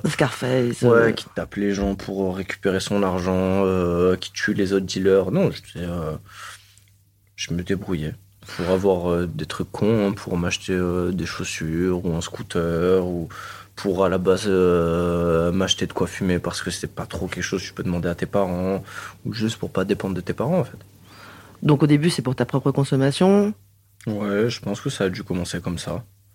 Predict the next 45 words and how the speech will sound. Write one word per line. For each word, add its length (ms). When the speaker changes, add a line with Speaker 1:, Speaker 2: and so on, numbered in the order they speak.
Speaker 2:
C'était 140
à 60
partir 320
du 100
lycée, 340
puis 140
rapidement 340
au 40
lycée, 260
il 60
fallait, 240
euh, 180
le 80
scooter, 520
il 60
fallait 240
les 140
jolis 240
vêtements, 500
il 100
fallait, 300
euh, 160
avoir 220
le 60
paquet 200
de 60
cigarettes 400
plein, 200
euh, 920
nanani, 380
nanana, 600
donc, 260
euh, 100
Speaker 1:
Plus 160
de 80
besoins. 360
Speaker 2:
plus 220
de 80
besoins, 560
moins 280
l'envie 240
de 60
dépendre 280
des 100
parents. 400